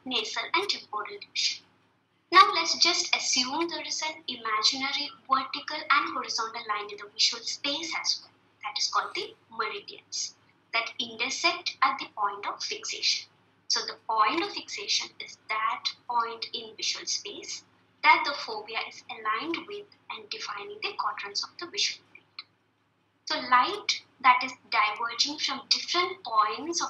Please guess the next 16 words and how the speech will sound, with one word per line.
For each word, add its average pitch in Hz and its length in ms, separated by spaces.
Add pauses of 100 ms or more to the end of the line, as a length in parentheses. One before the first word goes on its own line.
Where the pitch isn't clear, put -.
an - 100 (100)
object - 580 (460)
cross 247 580
over - 380 (400)
at 269 200
the 302 100 (200)
refractive 240 480
surface - 380
of 196 80 (180)
the - 160
eye - 260 (500)
that 294 180
causes 370 460
the - 240
images 220 560
of 302 80